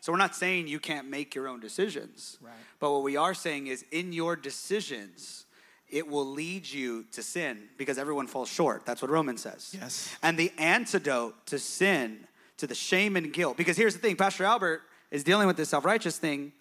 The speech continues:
Speaker 1: as a young man, but yet he's still feeling the shame and guilt. And the antidote to the shame and guilt wasn't more of his own decisions because it was his decisions that got him to where he got to in the first place.
Speaker 2: Absolutely.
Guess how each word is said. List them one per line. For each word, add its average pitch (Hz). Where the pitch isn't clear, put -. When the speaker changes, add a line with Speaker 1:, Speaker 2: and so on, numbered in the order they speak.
Speaker 1:
as 110
a 127
young 175
man, 165
but 170
yet 170
he's 175
still 196
feeling 185
the 156
shame 175
and 147
guilt. 202
And 147
the 165
antidote 190
to 175
the 147
shame 185
and 156
guilt 180
wasn't 185
more 170
of 147
his 165
own 180
decisions 160
because 190
it 196
was 180
his 226
decisions 190
that 156
got 185
him 185
to 185
where 180
he 165
got 165
to 175
in 180
the 180
first 233
place. 117
Speaker 2:
Absolutely. 120